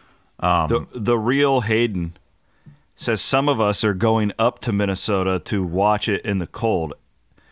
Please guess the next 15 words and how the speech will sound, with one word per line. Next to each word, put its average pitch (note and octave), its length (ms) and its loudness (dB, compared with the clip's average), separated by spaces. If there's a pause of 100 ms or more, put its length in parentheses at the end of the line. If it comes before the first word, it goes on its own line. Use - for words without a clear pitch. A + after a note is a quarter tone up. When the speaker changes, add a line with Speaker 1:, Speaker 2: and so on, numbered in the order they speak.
(180)
Speaker 1:
Hmm. G#2 100 0
Speaker 2:
L A2+ 200 2
O A2 180 4
L, G#2 480 2 (680)
I'm F#2 220 -2
an D#2+ 160 -6
idiot. D#2+ 540 -6
Speaker 1:
What C#3+ 260 4
is D#3 160 2
the A#2+ 80 2
weather G#2 240 4
forecast F#2 720 0 (260)
for - 140 -4
the F2 80 2
game? E2+ 260 -2